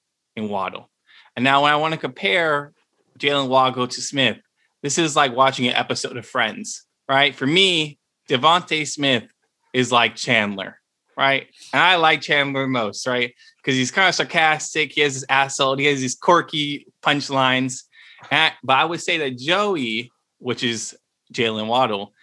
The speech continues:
is naturally cr-, like, charismatic and funny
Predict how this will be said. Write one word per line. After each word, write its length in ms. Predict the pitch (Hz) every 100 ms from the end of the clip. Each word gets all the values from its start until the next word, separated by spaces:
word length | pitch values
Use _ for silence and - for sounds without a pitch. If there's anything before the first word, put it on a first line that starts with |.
| _ _ -
is 300 | 107 101 -
naturally 920 | - 120 151 170 - 160 151 156 143 _ _ _ _ _
cr-, 220 | - 127
like, 400 | 110 101 95 - _ _
charismatic 720 | - 156 139 123 127 127 123
and 160 | 120 107
funny 560 | 135 127 123 123 120